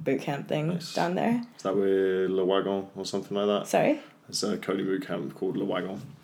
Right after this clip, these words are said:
Speaker 1: Oh, no, no, no. Um,
Speaker 2: So
Speaker 1: I forget what it's called. It's, like, the Coder School or something.
Speaker 2: Mm-hmm.
Speaker 1: But I figure, like, that's not an investment that I'll regret in myself.
Speaker 2: No,
Speaker 1: So
Speaker 2: definitely not.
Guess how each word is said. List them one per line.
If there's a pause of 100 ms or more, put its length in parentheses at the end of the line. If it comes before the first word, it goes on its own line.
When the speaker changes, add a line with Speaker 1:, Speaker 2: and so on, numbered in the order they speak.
Speaker 1:
Oh,
no,
no,
no.
Um,
Speaker 2:
So
Speaker 1:
I
forget
what
it's
called.
It's,
like,
the
Coder
School
or
something. (180)
Speaker 2:
Mm-hmm. (300)
Speaker 1:
But
I
figure,
like,
that's
not
an
investment
that
I'll
regret (220)
in
myself. (120)
Speaker 2:
No,
Speaker 1:
So
Speaker 2:
definitely
not.